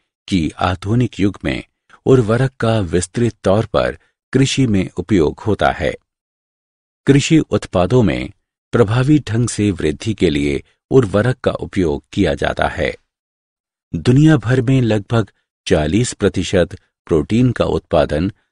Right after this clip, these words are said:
संश्लेषित अमोनिया पर आधारित है। इस ऊंची मांग को पूरी करने के लिए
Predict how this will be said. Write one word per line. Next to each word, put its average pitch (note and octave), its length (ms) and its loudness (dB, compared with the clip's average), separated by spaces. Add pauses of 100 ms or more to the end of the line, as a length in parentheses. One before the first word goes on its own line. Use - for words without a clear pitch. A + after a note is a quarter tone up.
(120)
संश्लेषित B2 840 0
अमोनिया F2+ 580 0
पर - 280 -2
आधारित E2+ 480 -4
है। - 200 -6 (880)
इस - 220 -2 (120)
ऊंची G2+ 340 0
मांग F2+ 320 0 (140)
को E2+ 300 0 (400)
पूरी C#3+ 260 4
करने B2 340 0
के F2 160 -2
लिए C#2+ 300 -2